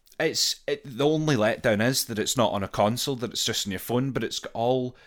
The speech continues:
the mechanics you like. It's even got a pull back and push swing mechanic, which on a phone works really well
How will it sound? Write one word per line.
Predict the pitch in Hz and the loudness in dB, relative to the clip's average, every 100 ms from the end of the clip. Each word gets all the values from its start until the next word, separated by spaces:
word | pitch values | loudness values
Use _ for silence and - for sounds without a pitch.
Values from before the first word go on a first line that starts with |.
| - - - | -20 -20 -4
the | 107 | -2
mechanics | 104 117 104 117 - | 0 0 0 0 -2
you | 143 | -2
like. | 123 127 - | 0 -2 -2
It's | 120 - | 0 2
even | 147 151 139 | 2 0 0
got | 127 113 104 98 95 | 2 2 0 0 0
a | 98 | 0
pull | - 117 | 4 4
back | 113 110 - | 6 2 0
and | 104 | -4
push | 120 104 - | 0 0 0
swing | - - 107 123 | -2 0 0 0
mechanic, | 123 127 120 127 - - - - - | 0 0 0 -2 -6 -16 -20 -20 -2
which | 117 - | 0 4
on | 131 | 4
a | 127 | 4
phone | - 117 120 147 147 120 | 2 4 4 4 0 0
works | 131 - - | 0 0 -2
really | 127 120 | -4 0
well | 123 156 175 | 0 0 -2